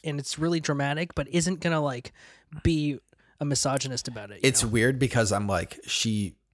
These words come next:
Speaker 2: has worked with incredible filmmakers.
Speaker 1: Yeah, almost exclusively. <laughs>
Speaker 2: Yeah, like, crazy. All right.
Speaker 1: Yeah.
Speaker 2: That'll do it.
Speaker 1: Will.
Speaker 2: Uh,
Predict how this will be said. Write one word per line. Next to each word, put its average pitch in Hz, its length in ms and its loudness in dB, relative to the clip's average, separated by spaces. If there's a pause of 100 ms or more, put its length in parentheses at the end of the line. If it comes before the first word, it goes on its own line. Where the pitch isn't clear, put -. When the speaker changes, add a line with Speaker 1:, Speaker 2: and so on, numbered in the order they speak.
(120)
Speaker 2:
has - 340 2
worked 98 400 -2
with 85 280 -4
incredible 87 720 -6
filmmakers. - 720 -12 (300)
Speaker 1:
Yeah, 208 300 2 (180)
almost 214 240 2
exclusively. - 800 0 (100)
<laughs> - 140 -6
Speaker 2:
Yeah, 104 400 2
like, 90 460 -6 (1040)
crazy. 87 380 -4 (220)
All 226 80 6
right. 226 140 4 (100)
Speaker 1:
Yeah. 117 220 -8
Speaker 2:
That'll 170 240 4
do 165 160 8
it. 151 160 -2 (400)
Speaker 1:
Will. 143 240 6
Speaker 2:
Uh, 117 300 2